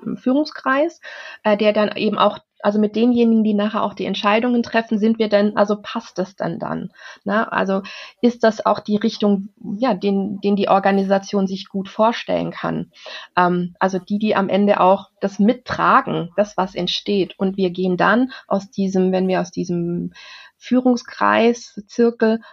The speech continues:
rauskommen, dann in ein Projektteam, wenn wir an einem ganzen System arbeiten, aus, aus einem freiwilligen,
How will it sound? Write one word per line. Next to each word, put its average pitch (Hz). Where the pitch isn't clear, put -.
rauskommen, 202
dann 226
in 214
ein 202
Projektteam, 202
wenn 190
wir 196
an 190
einem 180
ganzen 220
System 214
arbeiten, 196
aus, 196
aus 180
einem 180
freiwilligen, 196